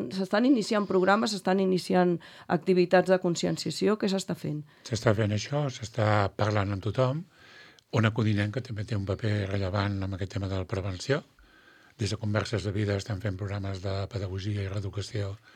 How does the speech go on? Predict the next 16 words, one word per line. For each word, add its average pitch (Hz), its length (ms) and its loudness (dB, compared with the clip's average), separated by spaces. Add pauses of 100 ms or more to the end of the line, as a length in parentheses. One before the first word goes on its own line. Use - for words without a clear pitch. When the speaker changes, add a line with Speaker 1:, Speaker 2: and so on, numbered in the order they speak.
(420)
Speaker 2:
amb 95 160 -4
l'àmbit 95 240 -2
sexual, 101 640 -2
la 98 240 -4
di-, 98 240 -4
la - 480 -10
diversitat, 101 480 -4
la 95 100 -4
tolerància, 110 600 -4 (720)
perquè 107 400 4
un 104 160 2
poble 113 240 0
es 110 100 -4
canvi 104 300 -2
amb 107 140 2
educació, 92 480 -6